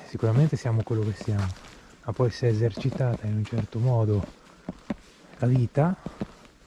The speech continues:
ad adattarsi e divenire sempre più efficiente.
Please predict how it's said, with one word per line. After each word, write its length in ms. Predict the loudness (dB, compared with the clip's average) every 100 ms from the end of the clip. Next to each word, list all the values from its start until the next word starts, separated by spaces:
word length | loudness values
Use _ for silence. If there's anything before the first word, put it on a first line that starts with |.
| -16 -8 -8 -8 -14 -6
ad 100 | 0
adattarsi 680 | 2 2 2 2 2 -2 -2
e 40 |
divenire 440 | 0 2 2 0 -2
sempre 340 | 0 0 2
più 320 | 0 0 2
efficiente. 760 | 0 -2 -6 0 2 2 0